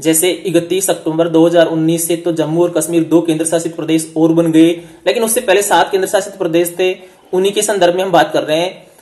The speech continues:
दो हज़ार ग्यारह की जनगणना सात केंद्र शासित प्रदेशों से हुई थी, तो उनमें सबसे ऊपर रखते हैं दिल्ली। यदि केंद्र शासित और राज्यों को दोनों को एक सम-, अ, एक जगह करके देखें तो दिल्ली टॉप पे है।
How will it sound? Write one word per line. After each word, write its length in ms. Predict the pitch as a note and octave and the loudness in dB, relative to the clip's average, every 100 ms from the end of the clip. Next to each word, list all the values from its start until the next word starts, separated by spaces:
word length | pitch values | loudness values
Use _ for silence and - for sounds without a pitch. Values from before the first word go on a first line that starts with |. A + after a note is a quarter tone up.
| _ _ _ _ _ _ _ E3 | _ _ _ _ _ _ _ 0
दो 120 | D#3+ | 2
हज़ार 220 | E3+ F3+ | 4 4
ग्यारह 180 | D#3+ E3+ | 4 4
की 60 | E3+ | 4
जनगणना 360 | F3 D#3+ D#3+ | 0 0 0
सात 280 | D#3+ E3+ E3 | 0 0 0
केंद्र 160 | F3 E3+ | -2 -2
शासित 300 | F3+ F#3 - | -4 -4 -4
प्रदेशों 340 | E3+ E3+ F#3 | -2 -2 -2
से 140 | - | 0
हुई 120 | F#3 F3 | 0 -2
थी, 380 | G3 G3 - _ _ _ - | -6 -12 -16 _ _ _ -2
तो 120 | F#3+ | 0
उनमें 400 | F#3+ G3 G#3 A#3 | 0 -4 -4 -2
सबसे 400 | A3+ B3+ B3+ C#4 | 0 0 2 2
ऊपर 300 | A3 G3+ G#3+ | 2 2 2
रखते 220 | F3 - | 2 0
हैं 100 | G#3 | 2
दिल्ली। 400 | E3 D#3 C#3+ - - _ _ _ | 4 4 2 -2 -16 _ _ _
यदि 200 | D3 D#3 | -8 -4
केंद्र 260 | F#3+ F3 E3+ | -2 -2 -2
शासित 360 | F#3+ F#3 G3 G3+ | -2 -2 -2 -4
और 360 | G#3 F#3 F3 | -2 0 2
राज्यों 460 | F3 D#3+ D#3 D3+ F#3 | 4 4 2 0 -4
को 100 | F#3 | -4
दोनों 340 | D3 D3+ F3 | -4 -4 -4
को 80 | G3+ | -2
एक 120 | F3+ | -4
सम-, 400 | - E3+ E3 E3 | -4 -6 -6 -6
अ, 60 | E3 D3+ - - - _ - | -4 -4 -8 -20 -20 _ -6
एक 100 | E3 | -4
जगह 240 | E3 F3+ F3+ | -2 -2 0
करके 280 | F3 E3+ | -2 -6
देखें 440 | D#3 D3 C#3+ F#3+ G3+ | -8 -8 -6 -6 -4
तो 60 | |
दिल्ली 360 | F3+ C#3+ D#3 F3+ | -4 -2 0 0
टॉप 480 | G#3+ - - F3+ - | -2 -6 0 0 2
पे 80 | F#3 | 0
है। 360 | C3 - - | 0 -6 -16